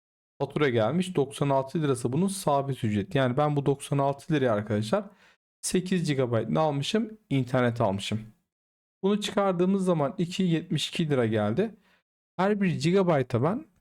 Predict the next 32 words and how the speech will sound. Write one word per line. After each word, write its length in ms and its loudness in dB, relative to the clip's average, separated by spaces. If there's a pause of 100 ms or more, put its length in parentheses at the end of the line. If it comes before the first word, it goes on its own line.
(140)
on 120 4
sekiz 440 0
lira 160 2
para 260 0
verdiysem 580 0
bunu 200 0
ben 140 0
on 260 0
sekize 480 0
böldüğüm 420 2
zaman 220 2
arkadaşlar 600 0
dört 280 0
gigabaytlık 720 -2
bir 80 2
internet 440 -2
paketi 580 -2 (400)
buradan 440 0
ek 160 0
satın 340 -4
alıyorum. 540 0 (380)
Topladığımız 720 0
zamansa 520 0
on 200 0
iki 240 -4
gigabaytlık 680 -2
bir 60 0
internet 320 -2
satın, 440 -4 (120)
satın 640 -2
aldığımı 380 2
söyleyebilirim. 760 0